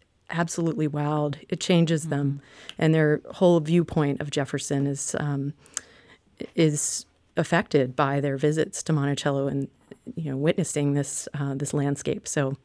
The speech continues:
Speaker 1: I'm very lucky to have spent my time there. It's
Speaker 2: Yeah.
Speaker 1: incredible.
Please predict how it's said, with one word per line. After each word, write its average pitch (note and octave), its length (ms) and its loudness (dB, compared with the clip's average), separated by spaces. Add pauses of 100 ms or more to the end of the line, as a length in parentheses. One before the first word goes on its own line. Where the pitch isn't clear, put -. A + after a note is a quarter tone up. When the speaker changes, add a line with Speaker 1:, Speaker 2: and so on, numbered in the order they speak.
(1300)
Speaker 1:
I'm - 200 -8
very D#3 240 4
lucky D3 320 -2
to D3 100 0
have D3 100 -6 (340)
spent - 260 -4
my D3+ 100 0
time D3+ 320 0
there. C#3+ 280 -2 (140)
It's D3 120 -8
Speaker 2:
Yeah. D#3+ 60 -6
Speaker 1:
incredible. D3 520 -2